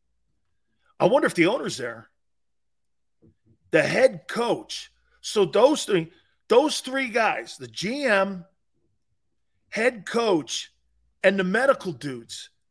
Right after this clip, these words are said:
are all determining how they're gonna run practice. Because the Eagles have felt over the years, especially the last five, that they have felt that their teams have been injured too much. So they wanna try to curb that. So they think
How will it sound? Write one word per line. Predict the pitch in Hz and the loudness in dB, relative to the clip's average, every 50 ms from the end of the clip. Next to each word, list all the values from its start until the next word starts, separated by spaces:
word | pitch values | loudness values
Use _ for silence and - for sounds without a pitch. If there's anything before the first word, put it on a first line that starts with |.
| _ - - - - _ _ _ _ _ _ - | _ -20 -20 -20 -20 _ _ _ _ _ _ 4
are | 190 214 208 | 4 4 4
all | - 226 240 269 277 | 4 6 8 8 8
determining | 269 262 175 - - 208 233 233 220 214 196 180 175 | 6 0 -10 -8 -6 -4 -2 -2 -2 -2 -2 -2 -4
how | 156 139 165 175 175 170 | -4 -4 -4 -4 -4 -2
they're | 156 180 180 | -2 -2 -2
gonna | 156 160 165 160 147 | -2 -4 -6 -6 -6
run | 139 131 143 147 147 131 | -8 -6 -6 -6 -6 -8
practice. | - - - 147 143 143 143 139 - - - - - - - - _ _ _ _ _ _ _ _ _ _ _ _ _ - | -12 -8 -4 -2 0 0 -2 -4 -8 -20 -18 -16 -16 -16 -16 -18 _ _ _ _ _ _ _ _ _ _ _ _ _ -12
Because | 160 156 - 214 202 170 | -10 -6 -4 -4 -4 -4
the | - - - - | -8 -14 -14 -10
Eagles | 240 240 226 233 202 - | -10 -8 -6 -6 -6 -4
have | - 165 - | -4 -6 -6
felt | - - 214 190 175 - - | -4 -2 -2 -2 0 0 0
over | 170 160 147 151 147 | -2 -2 -2 -6 -12
the | 139 143 | -12 -12
years, | 139 143 147 147 143 139 - | -10 -6 -4 -4 -4 -4 -6
especially | - - 202 190 185 - 202 170 | -6 -6 -6 -6 -6 -6 -8 -8
the | 139 143 | -8 -8
last | 143 156 160 160 147 - - | -6 -6 -6 -6 -6 -8 -10
five, | - - 156 151 147 139 123 110 - _ _ _ _ _ _ _ _ _ _ _ | -6 -6 -4 -2 -2 -4 -4 -6 -12 _ _ _ _ _ _ _ _ _ _ _
that | - 175 170 175 | -4 -4 0 0
they | 226 214 247 214 | 0 0 2 0
have | 185 170 - | -2 -4 -6
felt | - - - 214 190 170 170 - - | -4 0 2 2 2 2 -2 -4 -6
that | 160 139 131 - - | -4 -4 -4 -4 -2
their | 175 165 | -4 -4
teams | 165 - - 180 170 165 147 139 127 127 - - _ _ _ _ _ _ _ - | -4 -4 -4 -4 -4 -4 -6 -10 -12 -16 -20 -20 _ _ _ _ _ _ _ -6
have | - 175 170 - | 0 0 0 0
been | - 151 160 _ - | -2 -8 -8 _ -2
injured | - 196 202 185 147 170 151 - - | 0 0 0 0 -2 -6 -6 -8 -10
too | - 156 139 127 | -12 -12 -10 -10
much. | 123 120 113 120 120 - - - _ _ _ _ _ | -10 -8 -8 -10 -10 -12 -16 -16 _ _ _ _ _
So | - - 170 | -6 -4 -2
they | 151 170 190 202 | 2 2 2 2
wanna | 208 196 196 185 170 156 | 4 2 0 0 0 -4
try | - - - 180 165 160 | -8 -2 0 2 2 2
to | 151 135 | 0 -2
curb | - - - 175 165 165 156 127 | -8 -6 -2 -2 -2 -2 -2 -4
that. | 123 113 117 120 - _ _ _ _ _ | -8 -8 -10 -10 -12 _ _ _ _ _
So | - - - 180 | -10 -2 -2 0
they | 165 208 254 | 0 0 -4
think | - - 233 208 175 - | -4 -6 -10 -12 -12 -12